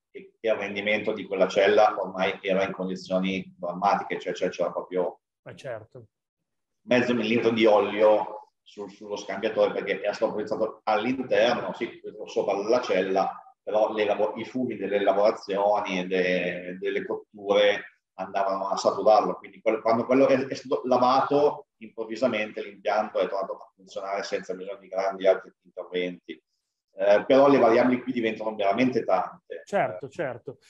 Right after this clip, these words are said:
Speaker 2: Noi come, c'è un membro di Area che ha fatto uno studio che diceva che per ogni grado in più di condensazione, temperatura di condensazione, quindi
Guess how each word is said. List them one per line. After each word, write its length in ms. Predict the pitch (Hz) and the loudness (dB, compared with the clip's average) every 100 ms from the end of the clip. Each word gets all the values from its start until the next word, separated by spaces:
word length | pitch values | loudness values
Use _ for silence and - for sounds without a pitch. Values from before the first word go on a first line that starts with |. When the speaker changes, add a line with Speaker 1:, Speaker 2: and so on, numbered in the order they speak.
| _ - | _ -4
Speaker 2:
Noi 180 | 247 | -4
come, 480 | 262 247 214 202 202 196 | 0 0 2 2 0 -6
c'è 140 | - 233 | 0 0
un 100 | 220 | 2
membro 380 | 262 269 220 | -2 0 -2
di 160 | 196 214 | -2 0
Area 360 | 208 240 269 247 | 0 0 -6 -8
che 100 | - | -10
ha 20 | |
fatto 180 | 180 208 | -14 -8
uno 120 | 226 | -10
studio 540 | - 269 302 294 294 _ _ _ | -10 -6 -4 -2 -4 _ _ _
che 140 | - 233 | -2 -2
diceva 540 | 247 247 240 185 156 | -2 0 2 4 2
che 120 | - 160 | -6 -4
per 220 | 214 208 | -4 -4
ogni 560 | 233 269 247 185 175 147 | -2 0 0 0 -4 -6
grado 560 | 165 220 214 160 147 | -4 0 2 0 -2
in 200 | 156 175 - | -4 -6 -8
più 380 | 220 240 196 131 | -2 0 -2 -4
di 100 | 160 | -8
condensazione, 1160 | 170 165 160 160 160 165 - - 170 135 131 123 | -6 -4 -4 -6 -6 -8 -8 -4 -2 0 -2 -6
temperatura 360 | 143 143 185 | -6 -4 -2
di 60 | 156 | -2
condensazione, 1160 | 156 160 170 170 220 220 - 233 233 240 254 247 | -4 -6 -8 -6 -8 -10 -10 -4 -2 -2 -6 -4
quindi 360 | 180 170 139 | -4 -2 -4